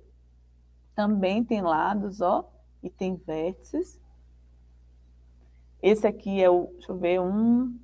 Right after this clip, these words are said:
dois, três, quatro, cinco. Esse é o pentágono, né?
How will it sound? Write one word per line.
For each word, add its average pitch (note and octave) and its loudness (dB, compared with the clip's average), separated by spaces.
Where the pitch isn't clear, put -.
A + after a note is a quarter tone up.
dois, F#3+ 2
três, F#3 -4
quatro, G#3+ -2
cinco. G#3 -6
Esse G3 0
é F#3+ 6
o G3+ 2
pentágono, F3 2
né? A3 2